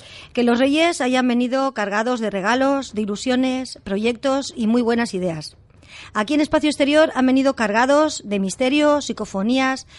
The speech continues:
clarividencia, mediunidad, telepatía, visión remota,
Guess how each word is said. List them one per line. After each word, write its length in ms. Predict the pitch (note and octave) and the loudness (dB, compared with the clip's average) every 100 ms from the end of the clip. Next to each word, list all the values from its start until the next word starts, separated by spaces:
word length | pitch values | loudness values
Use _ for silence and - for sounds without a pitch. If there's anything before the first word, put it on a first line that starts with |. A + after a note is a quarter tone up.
| - - | -18 -4
clarividencia, 800 | G#3 G#3 G#3 C4 C#4+ C#4+ C#4+ C#4 | 0 0 4 4 2 2 2 4
mediunidad, 720 | A#3+ G#3 G3 G3+ A#3 C4+ C4+ - - - - | 2 -2 -4 0 2 2 0 -10 -20 -12 -4
telepatía, 760 | A3 G#3 G#3 A#3+ D4 D4 D4 | -2 0 -2 2 4 4 2
visión 340 | A3+ - C#4 C#4 | 0 0 0 2
remota, 580 | A#3+ C4 C#4 C4+ C#4 | 2 2 2 2 0